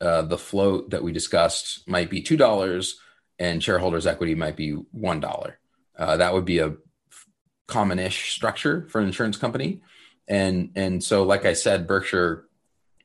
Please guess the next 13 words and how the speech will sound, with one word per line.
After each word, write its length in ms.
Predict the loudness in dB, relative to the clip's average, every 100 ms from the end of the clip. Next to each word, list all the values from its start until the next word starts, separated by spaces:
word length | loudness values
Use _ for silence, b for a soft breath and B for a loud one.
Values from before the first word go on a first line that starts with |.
| -6
you 100 | 0
know, 320 | 2 0 -2
they 120 | 2 2
invest 360 | 4 2 2
their 120 | -4
float, 640 | -4 0 2 4 2 -2 -10 _
you 120 | -12 -8
know, 120 | -8
the 100 | -6
two 160 | -2
dollars 460 | 2 4 4 2 -2
in 120 | -4
that, 440 | -4 -2 -2 -6